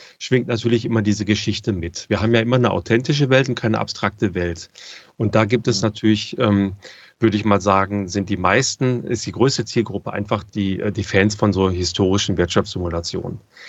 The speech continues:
Speaker 1: die halt so ein
Speaker 2: Mhm.
Speaker 1: bisschen Authentizität halt haben möchten. Und, ähm, die, die halt, ähm, nicht nur abstrakt jetzt spielen wollen oder so.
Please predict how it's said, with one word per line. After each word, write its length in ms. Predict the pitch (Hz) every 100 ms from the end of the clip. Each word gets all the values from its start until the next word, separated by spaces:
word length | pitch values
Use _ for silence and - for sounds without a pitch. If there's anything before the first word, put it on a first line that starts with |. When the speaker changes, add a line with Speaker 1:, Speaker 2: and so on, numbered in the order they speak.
| - - -
Speaker 1:
die 140 | 101
halt 280 | 92 98 92
so 260 | - - 104
ein 100 | 98
Speaker 2:
Mhm. 60 |
Speaker 1:
bisschen 340 | 92 107 120 113
Authentizität 760 | 113 - 107 104 104 101 92
halt 200 | 95 92
haben 260 | 92 87 90
möchten. 400 | 85 - 104 104 _ _ - _ -
Und, 300 | 123 104 110
ähm, 300 | 98 92 85 -
die, 220 | 135 104 - - 76 131 - _
die 240 | 113 113 110
halt, 500 | 107 101 101 98 -
ähm, 400 | 110 101 98 95 - _ _ _ _ _ -
nicht 220 | 120 -
nur 220 | 113 110
abstrakt 420 | 104 - 101 90 107
jetzt 140 | 92
spielen 400 | - 95 90 85
wollen 180 | 87 87
oder 240 | - 87
so. 240 | 85 -